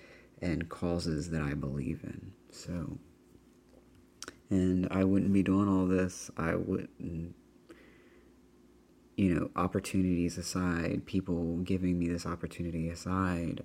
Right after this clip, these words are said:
I wouldn't have made this jump if I didn't have hope and belief that I will be successful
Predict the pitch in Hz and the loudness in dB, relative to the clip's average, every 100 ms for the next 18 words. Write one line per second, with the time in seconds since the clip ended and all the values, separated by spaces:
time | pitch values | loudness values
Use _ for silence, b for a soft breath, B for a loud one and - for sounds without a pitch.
0 | - - 90 87 85 92 82 82 85 82 | -8 0 2 2 2 2 2 0 0 -4
1 | - - B B B B B B - 92 | -10 -20 B B B B B B -6 2
2 | 87 82 78 78 - - 85 80 80 - | 4 2 0 -4 -4 0 0 0 -2 -8
3 | 92 - 92 90 85 - 90 90 - 92 | -8 -4 -2 -2 -4 -4 -8 -8 -4 -4
4 | 92 - - 90 90 98 95 92 - - | -4 -8 -8 -6 -4 -2 -2 -2 -8 -20
5 | - - _ - 101 95 92 95 117 120 | -20 -20 _ -10 -4 0 0 2 2 2
6 | 82 - - - - - - 135 | 0 -4 -8 -10 -12 -12 -14 -14